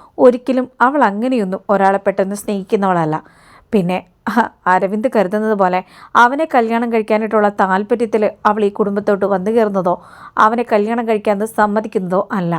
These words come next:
അവളുടെ ഏറ്റവും വലിയ ഉദ്ദേശം എന്ന് പറയുന്നത് ഈ കുടുംബത്തിൽ വന്നു കയറി നമ്മുടെ സ്വസ്ഥത കെടുത്തുക. ഇപ്പോൾ ഓഫീസിൽ അവളതൊക്കെ ചെയ്യുന്നുണ്ട്, പക്ഷെ എന്നിരുന്നാലും വീട്ടിൽ വന്നു കഴിഞ്ഞ് കഴിഞ്ഞാൽ നമ്മൾ സമാധാനമായിട്ടല്ലേ ഇരിക്കുന്നത്, ആ സമാധാനവും കൂടെ കെടുത്തുക എന്നുള്ളത് മാത്രമാണ്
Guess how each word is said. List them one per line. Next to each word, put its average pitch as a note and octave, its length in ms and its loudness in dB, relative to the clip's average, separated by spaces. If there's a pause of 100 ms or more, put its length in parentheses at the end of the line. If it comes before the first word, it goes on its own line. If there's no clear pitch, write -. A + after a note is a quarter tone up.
(460)
അവളുടെ D4+ 400 2 (220)
ഏറ്റവും B3 380 -2
വലിയ A3 320 0
ഉദ്ദേശം G3+ 400 -2
എന്ന് A3+ 100 0
പറയുന്നത് F3+ 420 0 (180)
ഈ A3+ 100 -2
കുടുംബത്തിൽ G#3 520 -2
വന്നു F#3+ 240 -2
കയറി F#3+ 280 0 (400)
നമ്മുടെ D4+ 300 0
സ്വസ്ഥത A#3+ 400 -2
കെടുത്തുക. F#3 380 -2 (420)
ഇപ്പോൾ G#3 240 0
ഓഫീസിൽ A3+ 480 -2
അവളതൊക്കെ C4+ 360 2
ചെയ്യുന്നുണ്ട്, B3 560 -4 (380)
പക്ഷെ D#4 260 2
എന്നിരുന്നാലും C4+ 600 0
വീട്ടിൽ C#4 320 -4
വന്നു A3+ 260 0
കഴിഞ്ഞ് A3 280 -2
കഴിഞ്ഞാൽ G#3+ 280 0 (140)
നമ്മൾ G#3 240 -2
സമാധാനമായിട്ടല്ലേ A#3 720 0
ഇരിക്കുന്നത്, F3+ 380 -6 (420)
ആ C4+ 160 6
സമാധാനവും G#3+ 600 -2
കൂടെ A3+ 180 0
കെടുത്തുക G#3 400 -2 (200)
എന്നുള്ളത് G#3 420 -4
മാത്രമാണ് G3 600 0